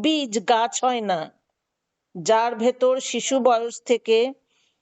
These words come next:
বিশ্বের সুরের স্ফুরণ দেখা দেবে, তিনিই হলেন প্রকৃত সুরজ্ঞ। বিশ্বের সুরের সাথে অন্যের সুর মিলিয়ে যিনি সকলকে বিশ্বের গতির ধারায়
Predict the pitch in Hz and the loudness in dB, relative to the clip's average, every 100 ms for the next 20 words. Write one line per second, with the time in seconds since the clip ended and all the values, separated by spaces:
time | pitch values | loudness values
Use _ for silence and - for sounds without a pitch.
0 | _ 175 175 247 - - 294 285 - 254 | _ -6 0 0 0 0 0 -2 -4 0
1 | 247 269 285 - - 254 262 269 302 269 | 2 2 -2 -8 -2 2 2 0 0 -2
2 | 240 240 226 202 226 233 262 _ _ _ | 0 0 0 2 2 2 -2 _ _ _
3 | _ 226 226 254 285 247 240 233 240 - | _ -2 0 0 0 0 2 0 -2 -2
4 | 214 214 233 233 226 - 226 240 220 202 | -2 -2 -2 2 2 2 2 0 0 0
5 | 185 147 - _ _ _ _ _ _ 175 | 0 -2 -10 _ _ _ _ _ _ -4
6 | 240 247 - 302 302 - 277 277 285 285 | -2 -2 -2 0 -2 -4 0 2 2 -2
7 | 269 269 277 277 294 - 226 240 262 277 | -6 -4 0 2 2 2 0 0 0 -2
8 | 285 - 247 285 294 277 277 254 254 247 | -6 -6 0 2 2 2 2 2 4 4
9 | 254 262 - _ _ _ _ - 175 214 | 2 -4 -10 _ _ _ _ -14 -4 0
10 | 262 285 - 254 233 - 294 311 269 285 | 2 0 0 0 -2 2 0 0 -2 0
11 | 269 262 262 - _ _ _ 185 208 262 | 2 0 -4 -14 _ _ _ -4 -2 0
12 | - - 302 247 226 254 285 320 320 240 | 0 0 0 2 2 2 0 -2 0 0
13 | 269 254 | 2 2